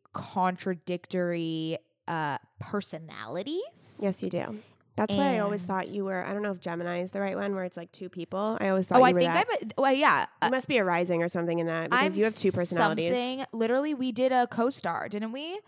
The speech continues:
Speaker 1: Or who did I do co-star with? And I literally resonated way more, I
Speaker 2: Mm-hmm.
Speaker 1: think, with Gemini than I
Speaker 2: Yeah.
Speaker 1: did with Cancer.
Speaker 2: I always thought you were a Gemini.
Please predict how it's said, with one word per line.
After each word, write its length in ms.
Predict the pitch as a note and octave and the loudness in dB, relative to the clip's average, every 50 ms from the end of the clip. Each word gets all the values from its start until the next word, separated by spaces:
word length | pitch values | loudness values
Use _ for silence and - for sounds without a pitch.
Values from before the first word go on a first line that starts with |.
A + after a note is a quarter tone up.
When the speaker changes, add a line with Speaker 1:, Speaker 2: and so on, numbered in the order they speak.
| _ _ _ _ _ - | _ _ _ _ _ 2
Speaker 1:
Or 160 | - B3+ B3 | 2 4 4
who 140 | B3 D4+ E4+ | 4 4 2
did 80 | F4+ G4+ | 2 2
I 60 | F#4 | 2
do 140 | D4+ D#4+ D4+ | 0 0 0
co-star 400 | - C#4 A#3+ A#3 - A3+ G3+ F3+ | 2 0 0 2 2 0 2 2
with? 360 | E3+ D#3 E3 F#3+ B3+ - - _ - - - _ - | 2 0 0 -2 -4 -6 -12 _ -20 -20 -20 _ -6
And 120 | C4 C#4 - | -6 -4 0
I 120 | - C4+ C#4+ | 0 0 0
literally 540 | C#4+ C#4 C4 B3+ C4 C4 C#4 D4+ E4 E4+ E4+ | 0 -2 -4 -2 -2 -2 -2 -2 -2 -4 -2
resonated 680 | D4 B3 A#3 G#3 A3+ A3 G#3+ G#3 G#3 G3+ G3+ G3+ G3+ G3 - | 0 0 0 -2 -4 -6 -6 -4 -4 -4 -4 -4 -4 -6 -6
way 560 | - F3+ E3 F3+ G3+ A#3+ C4+ C#4 C#4 D4 D4+ | -8 -8 -4 2 8 10 12 12 12 10 8
more, 600 | D4+ C#4 C4 B3 A3+ F#3+ D#3+ D3+ C#3 D3 G3+ A3+ - | 6 6 4 4 4 4 2 0 0 -2 -4 -4 -2
I 40 | A3+ | 0
Speaker 2:
Mm-hmm. 260 | G#3+ G#3 G3 C4+ F3+ | 2 4 4 4 4
Speaker 1:
think, 180 | E4 E4+ C4+ | 0 0 0
with 100 | D#4 D#4 A3+ | -2 -4 2
Gemini 640 | - B3 B3 D4 F#4 E4+ A3 D#3 F#2+ - - - | 4 4 4 4 4 0 0 0 -2 -4 -6 -6
than 160 | F#3+ G#3+ G#3 | -2 0 2
I 40 | G3 | 2
Speaker 2:
Yeah. 120 | F#3 E3+ F3+ | 2 4 4
Speaker 1:
did 200 | A#3 B3 C4 B3 | 6 4 4 6
with 520 | G#3+ B3 B3 A#3+ A3+ G#3+ - - - - - _ | 4 4 4 4 2 0 -2 -8 -14 -16 -12 _
Cancer. 480 | - A#3+ B3 C4+ D4+ C4 - F3+ - - - - | -6 -4 -2 -2 -4 -4 -4 -4 -4 -4 -4 -2
Speaker 2:
I 120 | G#3+ A#3 | -2 0
always 240 | - G3+ G3 G3 G3 - | 2 2 2 2 2 0
thought 140 | G3 - - | -2 0 2
you 80 | F3+ | 2
were 60 | F#3 F#3 | 2 2
a 40 | F3+ | 2
Gemini. 380 | F#3+ F3+ F3+ F3+ F3+ F3 F#3 | 2 0 2 0 0 0 -2